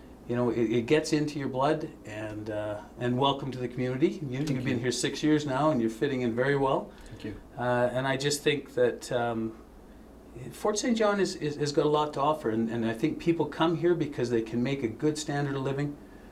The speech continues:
Speaker 1: or, or a good living, and, and the extracurricular can come.
Speaker 2: Thank you.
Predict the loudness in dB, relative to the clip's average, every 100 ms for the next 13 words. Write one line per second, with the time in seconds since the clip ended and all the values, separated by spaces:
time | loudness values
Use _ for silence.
0 | -2 2 6 4 6 4 4 0 0 -2
1 | -6 -10 -6 -2 0 0 -2 -12 -20 -20
2 | -20 -14 -4 -2 2 2 2 -6 -4 -2
3 | 0 2 0 0 -6 -6 -10 -10 -20 -20
4 | -20 -12 -6 -6 -6